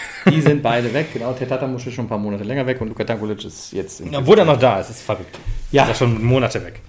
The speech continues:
Speaker 1: Ja, das waren so ein bisschen die Spieler. Also was,
Speaker 2: Genau.
Speaker 1: was wir, ich hab, ich hab jetzt natürlich nicht mitgezählt, wie viel, äh, jetzt bleiben und nicht und so.
Speaker 2: Aber ein guter Rumpfkader wäre schon dabei.
Speaker 1: Ein guter Rumpfkader wäre dabei,
Speaker 2: Im
Speaker 1: glaub ich.
Speaker 2: Sturm haben wir Probleme.
Speaker 1: Gut, das
Speaker 2: <laughs>
Speaker 1: ist
Speaker 2: Wie
Speaker 1: tradi-,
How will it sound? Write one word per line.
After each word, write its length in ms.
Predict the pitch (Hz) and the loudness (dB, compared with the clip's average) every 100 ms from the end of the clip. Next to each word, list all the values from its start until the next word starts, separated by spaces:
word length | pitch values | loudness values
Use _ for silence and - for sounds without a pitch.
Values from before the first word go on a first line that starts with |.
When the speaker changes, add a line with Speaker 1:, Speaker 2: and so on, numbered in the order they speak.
| - - - | -14 -12 -4
Speaker 1:
Ja, 100 | 131 | 0
das 140 | 147 | 4
waren 140 | 156 156 | 4 4
so 40 | |
ein 40 | |
bisschen 180 | 151 156 | 0 0
die 100 | 131 | -4
Spieler. 320 | 123 147 123 | -4 2 2
Also 180 | 104 117 | 2 0
was, 200 | 127 123 - - - | -2 -4 -16 -20 -8
Speaker 2:
Genau. 100 | 120 | -2
Speaker 1:
was 120 | 113 | 0
wir, 120 | 147 | 2
ich 100 | 139 135 | 2 2
hab, 120 | - | 0
ich 180 | 127 135 | 0 0
hab 60 | |
jetzt 140 | 143 123 | 2 2
natürlich 240 | 127 139 | 0 2
nicht 80 | 135 | 2
mitgezählt, 580 | 156 160 - 156 156 123 | 0 0 2 4 2 -2
wie 80 | |
viel, 260 | 123 139 135 | -4 0 2
äh, 800 | 135 127 113 120 120 120 123 120 113 117 110 82 82 78 123 131 | 2 0 0 -2 0 0 -2 -4 -6 -12 -16 -18 -16 -14 -14 -10
jetzt 240 | 127 117 - | -10 -8 0
bleiben 420 | 120 139 131 127 | 2 2 -2 -8
und 220 | 117 107 | -8 -6
nicht 280 | 131 160 - | -6 -8 -12
und 120 | 127 | -10
so. 200 | 131 135 - | -8 -8 -8
Speaker 2:
Aber 140 | 123 | -4
ein 100 | 123 | 0
guter 180 | 131 156 | 2 2
Rumpfkader 600 | 123 160 170 - 147 139 | 4 2 2 0 2 2
wäre 100 | 139 | -2
schon 140 | 143 127 | -4 -4
dabei. 200 | 120 92 | -2 -4
Speaker 1:
Ein 60 | |
guter 160 | 127 165 | 0 0
Rumpfkader 380 | 160 185 190 185 | 0 2 2 2
wäre 140 | 190 | 0
dabei, 200 | 185 180 | 2 2
Speaker 2:
Im 60 | 127 | 4
Speaker 1:
glaub 100 | 101 | 4
ich. 40 | |
Speaker 2:
Sturm 160 | 101 220 | 6 6
haben 120 | 143 | 6
wir 60 | 135 | 6
Probleme. 420 | 165 180 202 196 - - - - - 101 | 6 6 6 4 2 -6 -4 0 2 4
Speaker 1:
Gut, 280 | 127 - - | 4 2 -2
das 240 | 117 - | -2 0
Speaker 2:
<laughs> 0 | |
Speaker 1:
ist 180 | 190 175 | 2 2
Speaker 2:
Wie 80 | 196 | 4
Speaker 1:
tradi-, 280 | 139 147 | 6 6